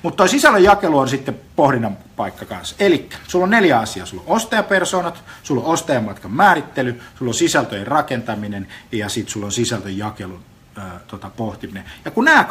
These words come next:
neljä asiaa on kunnossa, niin sit sä voit aloittaa sun markkinoinnin. Sit sä voit mennä sinne tuotantoon ja näin. Nyt jos sä säästät siellä ostajapersona, mikä on yleinen säästökohde, niin, niin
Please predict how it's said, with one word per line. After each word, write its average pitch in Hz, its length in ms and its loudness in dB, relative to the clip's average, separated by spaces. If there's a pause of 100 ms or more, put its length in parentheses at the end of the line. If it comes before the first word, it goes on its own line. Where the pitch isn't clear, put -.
neljä 156 320 0
asiaa 107 300 -6
on 98 80 -12
kunnossa, 95 360 -12 (140)
niin 156 80 -4
sit 175 120 4
sä 139 100 -2
voit 113 160 -4
aloittaa 98 320 -10
sun 90 200 -12
markkinoinnin. 90 460 -16
Sit 247 140 -4
sä 196 80 -2
voit 151 140 -2
mennä 117 140 -4
sinne 107 260 -10
tuotantoon 98 640 -8 (440)
ja 90 180 -14 (180)
näin. - 200 -16 (240)
Nyt 185 140 -6
jos - 120 2
sä 180 60 -2
säästät 185 520 6
siellä 127 200 0
ostajapersona, 101 760 -6
mikä 107 180 -4
on 127 80 2
yleinen 110 320 2
säästökohde, - 1120 -16 (500)
niin, 143 260 -12
niin - 200 -10